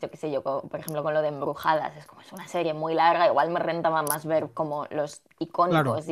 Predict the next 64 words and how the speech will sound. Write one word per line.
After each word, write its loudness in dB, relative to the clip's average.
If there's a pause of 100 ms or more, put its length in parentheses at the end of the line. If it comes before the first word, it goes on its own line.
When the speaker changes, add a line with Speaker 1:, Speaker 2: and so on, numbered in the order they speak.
Speaker 1:
y -8
saltarme -2
todo -4
el -2
relleno, -6
¿no? -12
Speaker 2:
Oye, 0
Speaker 1:
O -4
con 2
Speaker 2:
claro, 4
Speaker 1:
Doctor 2
Speaker 2:
y, -6
Speaker 1:
Who, 2
o -8
Speaker 2:
y, -6 (280)
y -4
a 0
di-, -6
y -4
a -2
día -2
de -2
hoy 0
cien -2
por -2
cien -4
lo 0
hacen -2
la, 0
en -2
los -4
animes -2
estos -6
tipo, -2
Speaker 1:
Mm. -2
Speaker 2:
eh, -4
Naruto, 0
One 2
Piece, -2
que 0
Speaker 1:
Sí, 0
Speaker 2:
son -2
como -2
Speaker 1:
es -2
Speaker 2:
eternos, -2
Speaker 1:
verdad. -10
Speaker 2:
pues -8
la -6
gente -6 (400)
se -4 (160)
hace 2
como 2
montajes 0
paralelos 0
para 2
ver 0 (140)
Speaker 1:
Sí. -8
Speaker 2:
la 0
chicha 0
y 0
saltarse -4
lo -2
Speaker 1:
Sí. -4
Speaker 2:
malo. 0